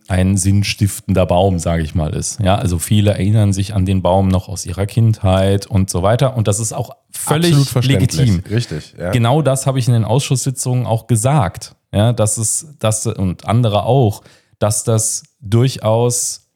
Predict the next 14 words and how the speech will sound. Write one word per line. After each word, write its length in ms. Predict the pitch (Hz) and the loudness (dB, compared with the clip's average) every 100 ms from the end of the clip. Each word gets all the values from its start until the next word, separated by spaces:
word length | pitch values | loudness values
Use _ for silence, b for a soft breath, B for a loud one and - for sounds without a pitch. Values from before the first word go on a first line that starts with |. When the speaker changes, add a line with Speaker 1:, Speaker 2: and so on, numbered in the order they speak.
| _ | _
Speaker 1:
heftige 540 | 98 120 - 123 127 | -2 -2 0 0 2
Reaktionen 580 | 120 117 - 127 120 113 | 2 0 -2 0 2 2
auslösen 640 | - 87 87 85 80 80 80 | 0 -4 -4 -4 -4 -4 -4
kann. 380 | 85 92 120 B B B B B _ | -2 0 -2 B B B B B _
Und 440 | 113 101 101 - - | 0 2 2 -2 -4
das 280 | 98 92 | -4 -2
passiert 320 | - - 101 95 | -2 -2 -2 -2
jetzt 160 | 85 | -4
halt 160 | 78 - | -4 -6
auch. 280 | - - _ _ 139 - - | -10 -12 _ _ _ -20 -14
Das, 880 | - - - - - 95 - - - - 69 71 71 113 - 95 90 _ _ _ | -10 -10 -10 -12 -6 -4 -2 -2 -6 -12 -20 _ _ -20 -12 -10 -10 _ _ _
deswegen 280 | 117 98 104 | -4 0 2
meine 260 | 101 95 110 | 2 4 2
ich, 280 | 98 - | 0 -6